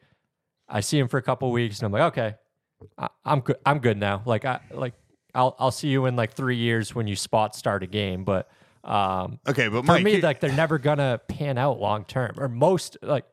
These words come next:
Speaker 1: there's always an exception to the rule. But
Speaker 2: Well,
Speaker 1: they're
Speaker 2: okay,
Speaker 1: not
Speaker 2: and I'm, and I'm saying, let's say two out of these eight pan out. Is that really? It,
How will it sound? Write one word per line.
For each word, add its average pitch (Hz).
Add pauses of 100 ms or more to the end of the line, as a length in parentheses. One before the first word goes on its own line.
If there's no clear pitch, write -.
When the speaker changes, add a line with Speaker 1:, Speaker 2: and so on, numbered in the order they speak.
Speaker 1:
there's 156
always 165
an 135
exception -
to -
the 113
rule. 95
But -
Speaker 2:
Well, 180
Speaker 1:
they're 202
Speaker 2:
okay, 123
Speaker 1:
not 143
Speaker 2:
and 151
I'm, 156
and 156
I'm 160
saying, 143 (520)
let's 147
say 170 (120)
two 185
out 151
of 143
these 135
eight 127
pan 120
out. 110
Is 113
that 131
really? 139
It, 123